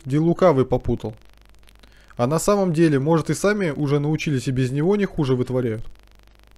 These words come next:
Ответ. Все происхождение зла от дьявола. И даже если человек сам делает зло,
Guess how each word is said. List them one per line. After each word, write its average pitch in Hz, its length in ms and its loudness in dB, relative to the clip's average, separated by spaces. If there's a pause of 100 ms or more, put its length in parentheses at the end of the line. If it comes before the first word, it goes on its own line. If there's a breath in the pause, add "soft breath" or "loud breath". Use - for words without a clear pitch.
(2250)
Ответ. 127 400 -4 (2000 soft breath)
Все 175 280 4
происхождение 131 720 2
зла 131 380 0 (220)
от 123 120 -4
дьявола. 107 460 -2 (920 soft breath)
И 127 60 0
даже 160 280 8
если 165 280 -2
человек 156 400 2
сам 156 280 2
делает 123 300 2
зло, 147 360 -2